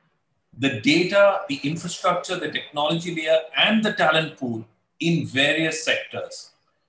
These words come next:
And it's very unique to India. So let me describe how that five hundred billion breaks down. So if you look at that,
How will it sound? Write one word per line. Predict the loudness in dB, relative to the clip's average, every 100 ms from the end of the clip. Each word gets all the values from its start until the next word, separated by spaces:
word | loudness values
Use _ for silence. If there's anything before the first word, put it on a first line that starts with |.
| _ _ _ 0
And | 0
it's | 0
very | 0 2 4
unique | 2 -2 -4 -4
to | -4
India. | 0 -2 -2
So | -2
let | -2 -2
me | -4
describe | -4 -2 2 2 2
how | 0 2 4 4
that | 0 -2
five | 0 0 0
hundred | -4 -6 -6
billion | -4 -2 -2 -4 -14 _ -4
breaks | -2 -2 -4
down. | -4 -4 -12 _ _ -20 -20 _ -20 -20 -20 -20 _
So | -4 -2
if | 0
you | 0
look | 0 0
at | 0 2
that, | 4 4 0